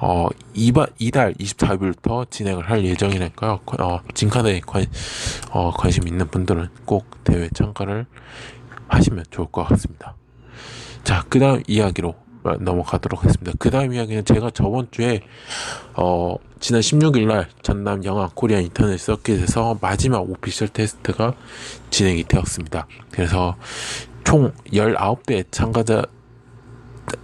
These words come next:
아홉 대가 좀 테스트를 나와가지고요. 어, 랩 타임이 촘촘하게 좁혀진 부분도 눈길이 끌었다고 합니다.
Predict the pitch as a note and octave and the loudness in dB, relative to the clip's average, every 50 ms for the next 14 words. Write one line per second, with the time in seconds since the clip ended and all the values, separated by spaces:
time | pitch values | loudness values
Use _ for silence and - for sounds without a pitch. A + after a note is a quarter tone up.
0 | - - - - - - - - - D#3 - - - G2+ G2 A#2 - - - A2 | -16 -18 -16 -16 -16 -16 -16 -14 -12 -12 -6 -2 0 2 2 0 0 -2 -4 -4
1 | F#2 F2+ F2 E2+ - - G#2+ F#2+ F#2 F#2 - - - - - - _ - - G#2+ | -4 -4 -4 -6 -4 -2 -2 0 0 0 0 2 2 4 2 2 _ 0 0 0
2 | G2 F2+ F2 F2 F2 F#2 F#2+ F2+ - - - - A2 A2 G2 E2 - - - - | 0 0 -4 -4 -4 -4 -6 -6 -8 -8 -2 0 2 2 2 0 -4 -12 -14 -10
3 | - - - - - - - - - G2+ G2+ G2 G2 G2+ G#2 G#2+ G#2+ - - - | -8 -6 -4 -4 -6 -6 -8 -4 0 2 2 2 2 2 2 0 0 2 4 4
4 | - D#3+ D3 C3+ D3 C#3+ A2 G2 - - - D3+ D3+ - - D#3+ E3 E3 D3+ C#3+ | 4 4 4 0 0 -2 -2 -4 -6 -8 -8 -6 -6 -4 0 2 2 2 2 2
5 | C#3 B2 - - - - - - A#2+ A2+ A2+ G2+ - - G#2+ G#2 A2 G#2 G#2 - | 0 -2 -2 -6 -12 -6 -2 2 2 2 2 0 0 0 2 2 2 2 2 2
6 | F2+ F#2 - - F#2+ G2 G2+ G2+ - - G#2+ G2+ F#2+ - - - - - - - | 0 0 0 0 2 2 2 0 0 2 2 4 4 2 0 -2 -14 -20 -20 -20
7 | - - - - - - - - - - - - A#2+ A2 - - G#2 - - F#2+ | -20 -20 -20 -20 -20 -20 -20 -20 -20 -6 0 2 2 2 2 0 -2 -2 -2 -4
8 | F2 E2 E2+ E2 E2 | -4 -4 -4 -4 -4